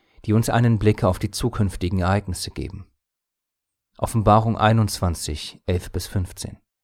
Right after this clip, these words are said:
"Und ich sah den Himmel geöffnet, und siehe, ein weißes Pferd, und der darauf saß, heißt, der Treue und der Wahrhaftige. Und in Gerechtigkeit richtet und kämpft er.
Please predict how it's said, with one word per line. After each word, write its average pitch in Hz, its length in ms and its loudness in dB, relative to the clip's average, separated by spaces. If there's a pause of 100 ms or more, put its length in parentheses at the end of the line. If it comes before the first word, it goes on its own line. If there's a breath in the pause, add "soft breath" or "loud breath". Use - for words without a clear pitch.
(960)
"Und 78 120 -8
ich 80 140 -6
sah 87 180 4
den 95 160 2
Himmel 110 320 4
geöffnet, 104 800 -2 (140)
und 98 180 0
siehe, 104 400 2 (300)
ein 107 240 4
weißes 104 400 4
Pferd, - 680 -2
und 78 260 -8
der 80 100 2
darauf 87 320 2
saß, 101 460 0
heißt, 101 400 2 (400 soft breath)
der 107 160 2
Treue 107 500 6
und 80 220 -6
der 85 160 2
Wahrhaftige. 95 640 -2 (760)
Und 95 160 0
in 117 180 0
Gerechtigkeit 107 1080 0
richtet 101 520 0
und 117 240 -2
kämpft - 440 0
er. 82 220 -6